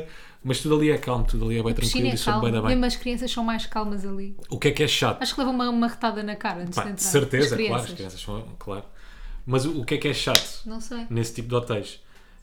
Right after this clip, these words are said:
Speaker 1: É que eu estava a fazer, eh, o raio-x desse fim de semana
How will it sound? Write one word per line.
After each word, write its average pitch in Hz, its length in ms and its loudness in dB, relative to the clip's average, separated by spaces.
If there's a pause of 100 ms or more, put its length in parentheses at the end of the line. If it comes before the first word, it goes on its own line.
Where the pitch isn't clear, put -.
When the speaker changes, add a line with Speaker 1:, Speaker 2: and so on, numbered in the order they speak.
(100)
Speaker 1:
É 113 100 -6
que - 80 -8
eu 120 60 0
estava 123 260 2
a 120 40 2
fazer, 117 520 -2
eh, 107 360 -6 (480)
o 117 60 -2
raio-x 120 840 -2 (320)
desse 120 260 0
fim 123 140 -2
de 117 80 -4
semana 113 400 -4